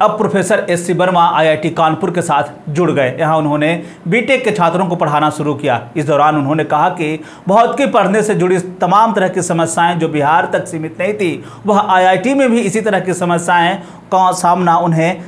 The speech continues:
करना पड़ा। यहाँ के छात्र भी कुछ नया करने के बारे में नहीं सोच पा रहे थे। इस दौरान उन्होंने क्वांटम फिजिक्स पुस्तक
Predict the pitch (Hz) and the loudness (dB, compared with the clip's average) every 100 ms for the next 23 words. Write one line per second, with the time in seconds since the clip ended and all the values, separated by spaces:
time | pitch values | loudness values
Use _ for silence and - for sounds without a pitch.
0 | - 240 233 185 165 127 - - 180 180 | -2 2 2 2 2 -2 -4 -4 -2 0
1 | 175 175 - 185 170 165 170 165 165 175 | -2 -2 0 0 0 -2 -4 -4 0 0
2 | 165 151 156 156 147 156 160 156 160 - | 0 -2 -2 0 0 2 2 -2 -4 -10
3 | - 196 240 190 156 - 143 151 165 151 | -4 0 0 0 -2 0 0 2 0 -2
4 | 120 - - 208 160 165 170 160 147 156 | -8 -10 -6 -2 2 2 2 2 0 -2
5 | 147 151 147 160 160 151 139 - 175 165 | 0 0 0 -2 -4 -6 -10 -10 -8 -2
6 | 214 | -2